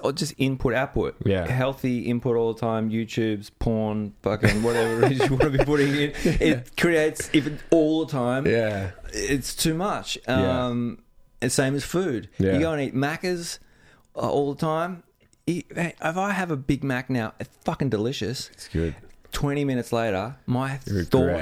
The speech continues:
Speaker 1: thoughts, oh, my thoughts, I just know my thoughts fall into a hole.
Speaker 2: Yeah.
Speaker 1: It affects my thinking.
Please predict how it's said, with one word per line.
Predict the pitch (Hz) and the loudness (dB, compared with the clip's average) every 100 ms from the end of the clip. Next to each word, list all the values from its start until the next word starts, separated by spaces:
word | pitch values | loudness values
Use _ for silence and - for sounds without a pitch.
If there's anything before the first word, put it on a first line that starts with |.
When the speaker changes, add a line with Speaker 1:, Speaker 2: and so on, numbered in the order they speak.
| - | -4
Speaker 1:
thoughts, | - - - - - - _ - | -4 -4 -6 -14 -20 -20 _ -2
oh, | |
my | 147 139 | 0 -2
thoughts, | - 185 190 - - - | -2 0 0 -4 -8 -2
I | 135 | -2
just | 143 - | -2 -2
know | 143 143 156 135 | 0 0 -4 -4
my | 120 123 | -2 -2
thoughts | - - 160 139 - - - | -2 2 2 0 -6 -10 -14
fall | - - 123 139 | -20 -4 0 2
into | 131 110 98 | 0 -2 -2
a | |
hole. | 82 98 | -2 0
Speaker 2:
Yeah. | 85 80 78 71 - _ _ _ - | 0 0 -2 -6 -12 _ _ _ -2
Speaker 1:
It | 120 | -2
affects | - - 151 151 - | -2 -4 -2 -2 -2
my | 120 | -2
thinking. | - 139 - - 110 | 0 -2 -2 -8 -10